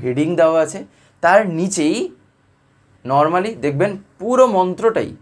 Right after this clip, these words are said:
লিখে দেওয়া হয়েছে, দুটো লাইনেই মন্ত্রটা লেখা আছে, ওইখানটায় মন্ত্রটা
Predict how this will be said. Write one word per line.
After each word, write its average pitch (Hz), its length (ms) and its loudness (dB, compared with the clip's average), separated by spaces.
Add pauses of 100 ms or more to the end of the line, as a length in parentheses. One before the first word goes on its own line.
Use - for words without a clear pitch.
(360)
লিখে 127 260 -6
দেওয়া 107 180 0
হয়েছে, 92 220 -8 (1000)
দুটো 185 420 0
লাইনেই 104 360 -2 (540)
মন্ত্রটা 131 360 -2 (220)
লেখা 117 200 -2 (100)
আছে, 95 160 -10 (500)
ওইখানটায় 190 600 0 (480)
মন্ত্রটা 139 420 -2